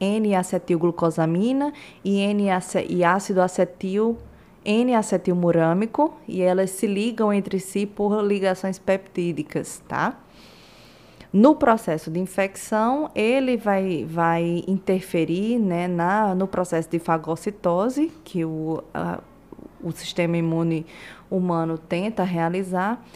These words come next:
e estimula outras respostas, né, do organismo, dentre elas a febre, que é um sinal, é, muito característico dos processos infecciosos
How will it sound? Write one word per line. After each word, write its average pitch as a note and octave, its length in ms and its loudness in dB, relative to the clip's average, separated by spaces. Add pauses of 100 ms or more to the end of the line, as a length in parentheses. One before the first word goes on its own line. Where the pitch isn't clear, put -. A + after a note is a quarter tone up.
(140)
e A3+ 160 2
estimula C4+ 680 2
outras C4 360 0
respostas, B3 1120 2
né, F3+ 460 -2
do F#3+ 420 4
organismo, F#3+ 840 2 (360)
dentre A#3 500 0
elas A3+ 600 0
a F3+ 140 -2
febre, F#3 600 0
que - 200 -6
é E3 120 0
um G3+ 140 -2
sinal, E3 680 0 (400)
é, E3+ 180 0
muito F3+ 340 0
característico E3+ 600 -2
dos E3+ 140 -4
processos F#3+ 540 -6
infecciosos - 1120 -4